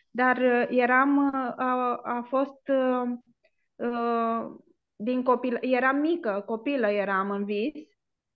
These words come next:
ă, și undeva acolo la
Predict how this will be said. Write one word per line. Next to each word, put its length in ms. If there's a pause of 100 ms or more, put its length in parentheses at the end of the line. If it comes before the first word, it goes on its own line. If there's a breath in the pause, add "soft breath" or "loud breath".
(280)
ă, 320
și 320
undeva 760
acolo 340
la 400